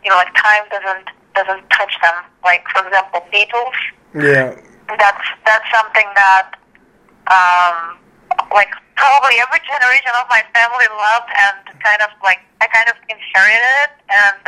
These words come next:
Speaker 1: I'm going to pass it along to my kids someday.
Speaker 2: Yeah.
Speaker 1: So, um, yeah, I would say the Beatles would be one of those timeless artists.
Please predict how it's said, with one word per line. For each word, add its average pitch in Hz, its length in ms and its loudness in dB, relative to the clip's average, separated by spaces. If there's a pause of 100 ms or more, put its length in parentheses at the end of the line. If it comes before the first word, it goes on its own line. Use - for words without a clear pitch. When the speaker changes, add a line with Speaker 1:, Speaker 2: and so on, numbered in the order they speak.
Speaker 1:
I'm 190 180 0
going 196 180 -4
to - 80 -18
pass 202 240 0
it - 100 -6
along 196 320 2
to 190 60 -8
my 180 140 2 (140)
kids 247 220 -2 (160)
someday. 269 440 0 (360)
Speaker 2:
Yeah. - 180 0 (420)
Speaker 1:
So, 202 100 4 (520)
um, 196 540 2 (240)
yeah, 294 180 4
I 233 80 2
would 226 160 -6
say 233 80 -8
the 220 80 -20
Beatles 240 380 -6 (840)
would 220 200 -4
be 214 180 0
one 196 240 0
of 202 140 -4
those 190 180 -4 (400)
timeless 202 480 0 (520)
artists. 190 500 -2